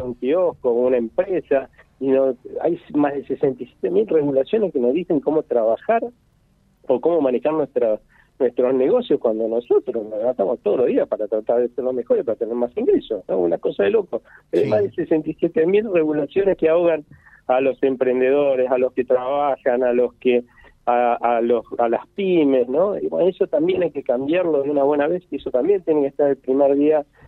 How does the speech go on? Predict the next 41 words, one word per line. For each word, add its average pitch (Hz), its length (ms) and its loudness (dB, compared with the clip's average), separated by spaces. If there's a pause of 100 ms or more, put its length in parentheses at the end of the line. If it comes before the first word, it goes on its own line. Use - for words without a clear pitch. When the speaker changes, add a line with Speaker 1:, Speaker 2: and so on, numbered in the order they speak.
(200)
Speaker 1:
sobre 131 280 0
la 135 140 2
mesa, 160 440 -2
mostrado 143 640 -2
cómo 156 260 0
se - 140 0
va 117 60 4
a 113 40 0
hacer 123 220 -2
para 120 180 0
cambiar 120 380 -2
todo 135 320 0
eso, 135 340 -2 (440)
Pues 135 180 0
si - 60 -16
no, 202 260 0 (100)
con 139 240 0
todo 180 340 0
esto, 151 220 -2
ese 139 360 0
berenjenal 123 640 0
que 127 120 0
hemos 127 240 0
armado, 127 460 0
lamentablemente 123 760 -2
hasta 107 180 -4
ahora, 123 400 2
los 104 240 -6
argentinos, 120 640 -2 (340)
es 143 240 0
imposible 147 760 0
pensar 123 540 -2
que 110 140 -4
la 104 80 2
Argentina 107 500 -2
va 117 120 2
a - 20 2
abandonar, 113 560 0 (380)
eh, 113 120 -6 (260)
décadas, 127 640 -2
eh, 123 140 -12